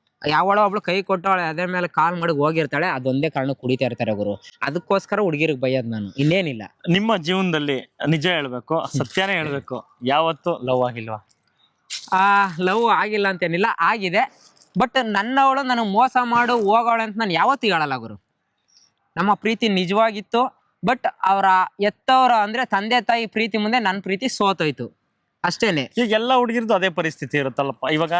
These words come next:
Speaker 2: ನೀವ್ ಹೆಂಗ್ ಅರ್ಥ ಮಾಡ್ಕೊಂಡಿದ್ದೀರೋ ಎಲ್ಲ ಹುಡುಗರು ಅದೇ ತರ ಅರ್ಥ ಮಾಡ್ಕೊಬೇಕು.
Speaker 1: ಏನಂತ?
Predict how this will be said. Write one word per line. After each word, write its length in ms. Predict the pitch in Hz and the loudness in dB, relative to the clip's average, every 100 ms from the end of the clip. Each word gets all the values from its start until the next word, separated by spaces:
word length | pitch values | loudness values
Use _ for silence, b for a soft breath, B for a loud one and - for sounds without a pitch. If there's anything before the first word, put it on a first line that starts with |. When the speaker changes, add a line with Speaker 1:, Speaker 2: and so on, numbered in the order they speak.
| - 151 | -2 -4
Speaker 2:
ನೀವ್ 220 | 175 180 | -2 -2
ಹೆಂಗ್ 180 | 170 165 | -2 -2
ಅರ್ಥ 180 | 143 | -2
ಮಾಡ್ಕೊಂಡಿದ್ದೀರೋ 640 | 160 160 151 160 156 156 190 | -4 -4 -4 -4 -2 0 0
ಎಲ್ಲ 240 | 208 240 | 2 2
ಹುಡುಗರು 280 | 240 240 240 | 0 2 0
ಅದೇ 140 | 214 | 0
ತರ 140 | 208 202 | 0 0
ಅರ್ಥ 180 | 165 175 | 0 -2
ಮಾಡ್ಕೊಬೇಕು. 640 | 156 135 135 135 - 139 | -2 -2 -4 -4 -4 0
Speaker 1:
ಏನಂತ? 260 | 196 175 | 0 0